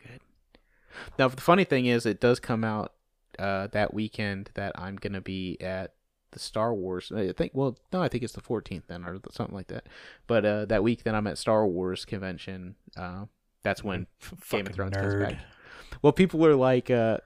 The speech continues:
Speaker 1: people are setting up, like, a, a Game of Thrones watch, uh,
Speaker 2: Oh,
Speaker 1: while
Speaker 2: are
Speaker 1: they're
Speaker 2: they?
Speaker 1: at the celebration. Yeah, it's pretty cool.
Speaker 2: So you're gonna go watch, try to get, try to
Speaker 1: No.
Speaker 2: watch it that way?
Speaker 1: No, I'm gonna be
Speaker 2: <laughs>
Speaker 1: out. Remember, I, I fly in on, on Tuesday, and then I leave on a
Speaker 2: I don't
Speaker 1: Friday.
Speaker 2: know.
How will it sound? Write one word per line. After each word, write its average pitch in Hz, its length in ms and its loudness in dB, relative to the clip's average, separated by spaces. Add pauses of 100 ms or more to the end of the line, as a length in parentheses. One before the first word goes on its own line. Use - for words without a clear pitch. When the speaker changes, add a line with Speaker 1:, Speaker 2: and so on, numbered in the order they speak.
Speaker 1:
people 147 240 6
are 131 80 10
setting 127 340 6
up, 135 220 6
like, 113 200 6
a, 107 220 6 (260)
a 104 240 4
Game 113 220 2
of 110 80 -2
Thrones 107 300 0
watch, - 480 0 (480)
uh, 92 160 -2
Speaker 2:
Oh, 110 140 0
Speaker 1:
while 101 120 4
Speaker 2:
are 101 40 6
Speaker 1:
they're 98 100 4
Speaker 2:
they? 98 60 2
Speaker 1:
at 98 80 -2
the 98 80 -2
celebration. 98 600 -2
Yeah, 95 240 -2
it's 92 140 -6
pretty 151 220 2
cool. 113 380 0 (200)
Speaker 2:
So - 160 -2
you're 110 80 2
gonna 113 160 2
go 110 100 4
watch, 110 300 4
try 117 140 2
to 110 60 2
get, 113 140 0
try - 100 -2
to 165 60 4
Speaker 1:
No. 135 220 10
Speaker 2:
watch 117 160 4
it 117 80 0
that 117 160 4
way? 127 180 2 (280)
Speaker 1:
No, 151 280 10
I'm 143 120 12
gonna 180 180 10
be 135 200 10
Speaker 2:
<laughs> 127 60 10
Speaker 1:
out. 120 140 4
Remember, 131 280 6
I, 123 200 10
I 120 80 4
fly 143 260 4
in 131 220 4
on, 101 160 -2
on 98 340 -2
Tuesday, 123 720 4
and 98 140 -8
then 101 120 -2
I 101 160 -2
leave 98 300 -2
on 92 180 -4
a 90 40 -6
Speaker 2:
I 90 40 -6
don't - 100 -12
Speaker 1:
Friday. - 280 -2
Speaker 2:
know. 247 300 -4